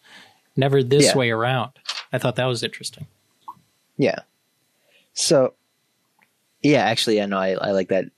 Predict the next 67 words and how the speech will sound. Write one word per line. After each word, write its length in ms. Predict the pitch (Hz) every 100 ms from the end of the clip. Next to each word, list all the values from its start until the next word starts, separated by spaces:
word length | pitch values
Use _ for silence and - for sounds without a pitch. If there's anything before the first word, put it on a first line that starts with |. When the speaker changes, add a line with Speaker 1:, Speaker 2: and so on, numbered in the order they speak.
| _
Speaker 2:
It, 200 | 110 110
it 80 | 107
was 100 | 104
an 60 | 101
interesting 500 | 92 - 101 95 87
twist 280 | - 98 -
of 100 | 92
the 60 |
dynamic, 440 | 87 87 90 90 -
and 140 | 95
I 100 | 92
do, 320 | 90 87 90 80
yeah, 200 | 90 - -
I'm 80 | 101
with 180 | 101 -
you. 80 | 135
Speaker 1:
Yeah? 220 | 139 277 339 _ _ - - -
Speaker 2:
Um, 320 | 92 90 95 _ _ _ _ _ _ _ _ _ -
anything 260 | 127 127
else 180 | 127 127
you 60 | 139
wanna 160 | 135
say 220 | 123 131 139
about 440 | 135 139 135 110
Death 160 | 123 147
Speaker 1:
No, 80 |
Speaker 2:
is 80 | 147
a 20 | 131
Speaker 1:
that's 240 | 127 127
Speaker 2:
Caress? 20 | 151
Speaker 1:
all 120 | 120
I 100 | 120
had, 160 | 120
Speaker 2:
It 20 | 120
was 180 | 117 131
Speaker 1:
Michael. 160 | 117 - -
Death 220 | 127 120 139
is 120 | -
a 40 |
Speaker 2:
possible 380 | 135 127 - 131
Speaker 1:
Caress. 120 | 123
Speaker 2:
to 40 | -
find 340 | 135 135 139
on 80 | 135
the 140 | 131
internet. 400 | 139 147 151 156 -
Another 280 | 123 127
one 100 | 127
of 80 | 131
those 220 | 131 127
ones, 260 | 127 131 117
even 140 | 123
though 140 | 123 123
it 20 |
would 120 | 117 _
feel 180 | - 190
like 140 | 185 139
it, 280 | 117 - -
it, 260 | 113 110 -
it'd 180 | 117 -
be 140 | 123 107
at 80 |
home 220 | 95 104 101
in, 60 |
like, 120 | 98 95
the 60 |
Criterion 680 | - 95 - 95 104 - -